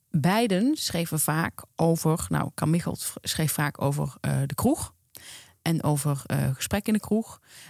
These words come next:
En dat kon hij ontzettend goed opschrijven. En Martin Bril schreef vaak over, eh, taferelen die hij zag. En dat kon hij ook als geen ander. Ik, ik herinner me nog heel goed, eh, dat heb ik me helemaal toen voorgesteld. De, toen beschreef hij zo'n uitgeput gezin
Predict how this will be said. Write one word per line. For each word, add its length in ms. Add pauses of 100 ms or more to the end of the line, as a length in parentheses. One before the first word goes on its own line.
(120)
En 320
dat 160
kon 200
hij 100
ontzettend 460
goed 140
opschrijven. 540
En 120
Martin 280
Bril 260
schreef 380
vaak 440
over, 460
eh, 120 (100)
taferelen 520
die 100
hij 100
zag. 240
En 80
dat 120
kon 160
hij 120
ook 140
als 160
geen 180
ander. 420
Ik, 180
ik 120
herinner 340
me 60
nog 280 (580)
heel 400
goed, 340
eh, 300 (100)
dat 240
heb 120
ik 60
me 100
helemaal 360
toen 220
voorgesteld. 760 (240)
De, 260
toen 160
beschreef 320
hij 80
zo'n 200
uitgeput 580
gezin 500